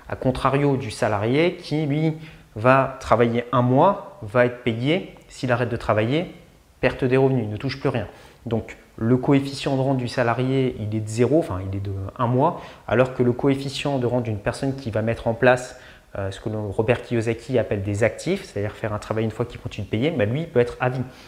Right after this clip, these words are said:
Le cinquième concept extrêmement important à comprendre, si l'on souhaite gagner plus d'argent et devenir indépendant financièrement,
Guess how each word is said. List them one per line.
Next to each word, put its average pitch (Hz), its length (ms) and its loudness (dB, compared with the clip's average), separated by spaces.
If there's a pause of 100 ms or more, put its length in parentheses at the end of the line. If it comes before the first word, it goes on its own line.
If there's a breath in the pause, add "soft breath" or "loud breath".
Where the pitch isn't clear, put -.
Le 113 80 -6
cinquième 139 360 -2
concept 135 360 -4
extrêmement 127 400 -2
important 135 480 -4
à 117 120 -2
comprendre, 180 440 0 (340 loud breath)
si - 200 -8
l'on 120 80 0
souhaite 127 180 0
gagner 123 240 2
plus 127 160 -8
d'argent 123 300 -2
et - 20 2
devenir 120 460 -2
indépendant 117 380 -4
financièrement, 123 580 -4